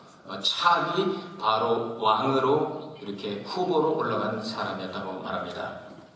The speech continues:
그런데 출애굽기 이 장과 사도행전 칠 장과 그리고 히브리서 십일 장 등을 보면 스데반의 설교나 아니면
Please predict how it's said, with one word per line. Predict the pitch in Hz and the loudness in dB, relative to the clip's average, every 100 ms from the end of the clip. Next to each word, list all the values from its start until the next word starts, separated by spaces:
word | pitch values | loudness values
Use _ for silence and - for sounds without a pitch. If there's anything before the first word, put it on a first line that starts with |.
| - - - | -20 -20 -4
그런데 | - 147 135 - - | 2 4 4 2 2
출애굽기 | 180 180 180 185 | 2 4 2 2
이 | - 143 147 | 2 2 0
장과 | 151 151 143 156 156 | 0 0 0 0 0
사도행전 | - - - 151 156 143 143 135 131 123 - - - | -4 -4 -4 2 4 4 4 2 0 -4 -8 -10 -4
칠 | - 185 185 | -4 -4 -2
장과 | - - 101 95 - 101 - - - | 0 2 0 0 -2 -4 -8 -10 -2
그리고 | 139 143 | 2 2
히브리서 | 139 196 196 185 180 151 | 2 0 0 0 0 0
십일 | - - 190 185 | 0 -2 -6 -4
장 | 180 165 - | -2 -2 -2
등을 | 143 147 143 123 | 2 4 4 2
보면 | 117 135 120 - - - - | 2 2 2 0 -4 -8 -10
스데반의 | - - 156 147 151 151 | -8 0 2 4 4 4
설교나 | 147 135 135 113 113 - - - | 2 2 2 2 -2 -4 -6 -6
아니면 | - 110 117 123 110 | -6 -2 0 0 -2